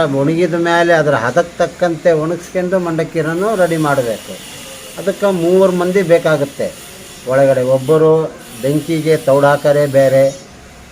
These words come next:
ಅಕ್ಕಿಗೆ ಉಪ್ಪಚ್ಚಿ ಕೊಡೋರೇ ಬೇರೆ, ಮತ್ತು ಹುರಿದು ತೆಗಿಯೋರೇ ಬೇರೆ. ಹಿಂಗಾಗಿ ಈ ಕೆಲಸಕ್ಕೆ ಮೂವರು ಇಲ್ಲಿ ಬೇಕಾಗುತ್ತೆ. ಅಕ್ಕಿ ಒಣಗಿಸೋದಕ್ಕಾಗಿ ಒಬ್ಬರು ಮತ್ತೆ ಎಕ್ಸ್ಟ್ರಾ ಬೇಕಾಗುತ್ತೆ. ನಾಲ್ಕು ಮಂದಿ ಕೆಲಸ ಇದು.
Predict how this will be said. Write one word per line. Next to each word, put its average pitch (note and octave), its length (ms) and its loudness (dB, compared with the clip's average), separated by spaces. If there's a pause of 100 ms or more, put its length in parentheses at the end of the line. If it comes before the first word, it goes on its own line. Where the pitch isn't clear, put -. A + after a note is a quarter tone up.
(140)
ಅಕ್ಕಿಗೆ D#3 380 0
ಉಪ್ಪಚ್ಚಿ D3 500 0
ಕೊಡೋರೇ D3 440 2
ಬೇರೆ, C3 580 2
ಮತ್ತು D#3+ 380 2
ಹುರಿದು D#3 300 -2
ತೆಗಿಯೋರೇ D3 480 4
ಬೇರೆ. G#2 440 -6 (520)
ಹಿಂಗಾಗಿ D#3+ 680 0
ಈ D3+ 40 -2
ಕೆಲಸಕ್ಕೆ D3 800 -4
ಮೂವರು D#3 320 0
ಇಲ್ಲಿ D3 180 0
ಬೇಕಾಗುತ್ತೆ. C3 680 -2 (480)
ಅಕ್ಕಿ C#3+ 220 -4
ಒಣಗಿಸೋದಕ್ಕಾಗಿ D#3+ 840 0
ಒಬ್ಬರು D3 420 0
ಮತ್ತೆ C#3 260 -2
ಎಕ್ಸ್ಟ್ರಾ C3+ 360 -2
ಬೇಕಾಗುತ್ತೆ. A#2 800 -8
ನಾಲ್ಕು D3 340 -4
ಮಂದಿ C#3+ 240 -4
ಕೆಲಸ E3+ 300 -2
ಇದು. G2+ 380 -2